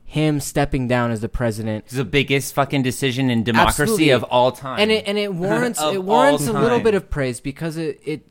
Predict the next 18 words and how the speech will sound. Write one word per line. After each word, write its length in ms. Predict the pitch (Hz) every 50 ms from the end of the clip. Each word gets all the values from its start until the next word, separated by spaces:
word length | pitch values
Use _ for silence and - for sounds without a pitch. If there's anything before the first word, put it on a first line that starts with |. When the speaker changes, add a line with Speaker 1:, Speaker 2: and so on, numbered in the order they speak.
| -
Speaker 1:
it's 200 | 147 151 143 -
an 120 | 160 160 156
amount 340 | 151 151 156 175 208 220
of 220 | 208 175 139 117 110
wisdom 800 | 107 110 127 139 151 147 135 113 120 117 107 104 101 101 98
that 260 | 98 101 117 123 90 113
wasn't, 560 | 120 110 123 139 143 139 143 160 156 143 -
it 80 | - 139
was 140 | 147 143 156
unprecedented 800 | 175 170 - - - 170 165 - - 143 113 113 104 104 98 95
at 140 | 90 -
the 60 | - -
time. 380 | - 107 78 67 62 55 - - _ _ _ _ _ _ _ _ _
A 60 | 117
democracy 840 | 113 143 147 156 170 185 208 - 208 160 - - 185 165 147 139 - - _ - - _ - _ _ _ - - _ _ - - - -
Speaker 2:
Who 140 | 156 170
does 280 | 160 151 131 117 98 80
that? 440 | 110 127 127 127 117 - - -